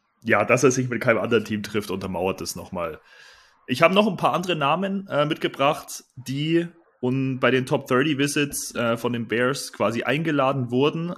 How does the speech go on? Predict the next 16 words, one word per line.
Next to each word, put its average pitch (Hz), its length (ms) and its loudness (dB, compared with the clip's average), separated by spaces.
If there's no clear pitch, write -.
ähm, 110 480 -4
sind 123 220 -2
alle 120 240 4
mit 120 400 -2
Quellen 120 560 -2
bestätigt. 135 840 -2
Entweder 135 360 2
sie 120 240 -2
haben 120 320 2
sich 147 200 -2
schon 143 160 -2
mit 131 100 -4
den 123 80 0
Bears 123 200 0
getroffen 127 380 -2
oder 101 280 -2